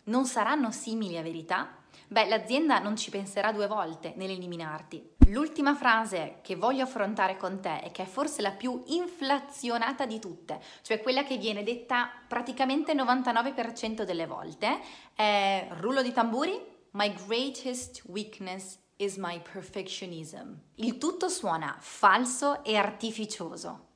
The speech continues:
Una delle domande più comuni che ci viene posta in sede di colloquio è di descrivere i nostri punti di forza, i nostri punti di debolezza.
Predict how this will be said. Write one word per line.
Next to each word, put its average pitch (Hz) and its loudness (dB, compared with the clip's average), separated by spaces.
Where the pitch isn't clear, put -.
Una 294 4
delle 294 2
domande 208 4
più 254 -6
comuni 202 -2
che 196 -4
ci - -8
viene 180 -8
posta 180 -6
in 165 -8
sede 226 -8
di 190 -6
colloquio 185 -6
è 233 0
di 226 -4
descrivere 208 -4
i 196 -2
nostri 175 -6
punti 247 -2
di 320 -2
forza, 220 -2
i 254 -2
nostri 190 -4
punti 180 -10
di 165 -6
debolezza. 165 -6